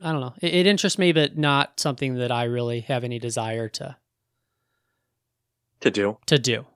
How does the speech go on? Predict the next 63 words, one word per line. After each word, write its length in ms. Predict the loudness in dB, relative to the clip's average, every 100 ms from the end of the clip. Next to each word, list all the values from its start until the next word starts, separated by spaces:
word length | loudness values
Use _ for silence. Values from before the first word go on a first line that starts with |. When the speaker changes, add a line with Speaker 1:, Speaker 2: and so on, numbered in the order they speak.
| _ 2
Speaker 1:
I 100 | 4
don't 120 | 6
see 140 | 6
that 160 | 6 6
benefiting 360 | 2 4 4
Speaker 2:
But 40 | 4
you 40 |
Speaker 1:
my 60 | 4
life 80 | 8
Speaker 2:
certainly 340 | 8 8 6
Speaker 1:
in 60 | 8
Speaker 2:
don't 80 | 8
Speaker 1:
any 40 |
Speaker 2:
wanna 120 | 8 6
Speaker 1:
way. 40 |
Speaker 2:
hear 280 | 4 4 2
anyone 300 | 2 4 4
else 220 | 4 2
talk 280 | 0 0 0
about 220 | -4 -10
it, 100 | -10
though. 260 | -10 -10 -12 _ 6
Speaker 1:
Not 180 | 8
anymore. 480 | 8 6 2 -4 -6 -4
No. 240 | -4 -4 -10 4
It 100 | 6
was, 160 | 6
it 60 | 6
was 160 | 6 6
cool. 180 | 4
It 80 | 6
was 180 | 6 6
cool 240 | 6 6
at 80 | 6
first 340 | 6 6 6 4
Speaker 2:
At 40 |
Speaker 1:
and 80 | 4
Speaker 2:
first. 120 | 6
Speaker 1:
interesting 480 | 6 6 6 6 4
at 100 | 4
Speaker 2:
<laughs> 0 |
Speaker 1:
first. 480 | 6 6 6 0 -6 -16 -20 -20 -20 -2
Yeah. 220 | 4 4
Speaker 2:
So 200 | 6 6
when 160 | 8 6
Speaker 1:
but 100 | 6
Speaker 2:
did 180 | 4
they 120 | 6 6
lose 300 | 6 4 2
you? 220 | -4 -6 _
What 220 | 4 4 6
made 180 | 2
you 80 | 2
stop 320 | 0 4 4
wanting 220 | 4 0 0
to 40 |
hear 280 | -4 -4 -6 _ -8
Speaker 1:
just 260 | 0 2 6
Speaker 2:
other 140 | 8
Speaker 1:
hearing, 180 | 8 8
Speaker 2:
people 300 | 6 0 0
talk 60 | 4
Speaker 1:
just 200 | 4